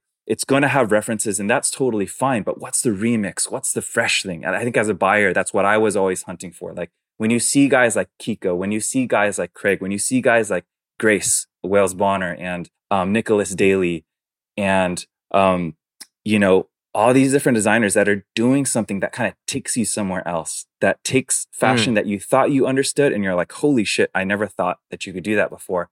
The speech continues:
Speaker 1: I felt like I was seeing so much of, like, they were trying to hit the notes that would allow them to be accepted on the international stage, and that was really sad to me. So when we,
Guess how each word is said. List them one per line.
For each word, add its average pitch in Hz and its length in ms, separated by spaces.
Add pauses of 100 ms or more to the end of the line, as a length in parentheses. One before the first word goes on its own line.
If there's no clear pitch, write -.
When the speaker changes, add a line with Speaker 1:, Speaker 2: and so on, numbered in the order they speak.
Speaker 1:
I 110 120
felt 143 220
like 123 140
I 107 100
was 98 160
seeing 127 340
so 107 220
much 95 200
of, 95 120
like, 92 200
they 101 200
were 117 100
trying 113 240
to 92 80
hit - 320
the 104 80
notes 95 540 (120)
that 98 460
would 104 300
allow 107 320
them 117 140
to 117 80
be 104 120
accepted 151 760 (200)
on 104 180
the 127 140
international 143 600
stage, 156 520 (240)
and 104 240
that 120 160
was 131 160
really 117 160
sad 107 500
to - 120
me. 78 200 (220)
So 104 320
when 104 340
we, 127 380